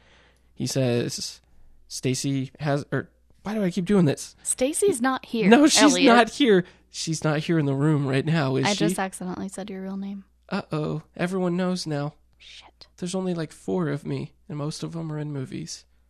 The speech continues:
Speaker 2: <laughs>
Speaker 1: or T V shows. Like Scrubs.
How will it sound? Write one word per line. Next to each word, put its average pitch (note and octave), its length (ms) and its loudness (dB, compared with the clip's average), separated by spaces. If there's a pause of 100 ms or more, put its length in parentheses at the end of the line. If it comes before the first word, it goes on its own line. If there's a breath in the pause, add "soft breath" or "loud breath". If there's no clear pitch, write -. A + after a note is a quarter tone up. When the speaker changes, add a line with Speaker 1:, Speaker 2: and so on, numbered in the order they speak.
(140)
Speaker 2:
<laughs> - 360 -16
Speaker 1:
or F3+ 80 -14
T F3 220 -12
V D#3 160 -8
shows. - 520 -12 (1040)
Like - 200 -6
Scrubs. A#3 880 0